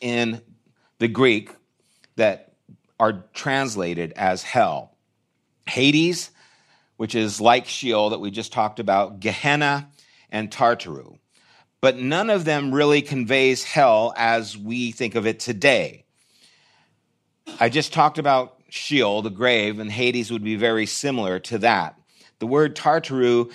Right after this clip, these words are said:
is only mentioned once in Second Peter chapter two, verse four,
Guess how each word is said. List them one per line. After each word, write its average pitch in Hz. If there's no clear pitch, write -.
is 113
only 156
mentioned 139
once 139
in 117
Second 123
Peter 120
chapter 117
two, 120
verse 104
four, 113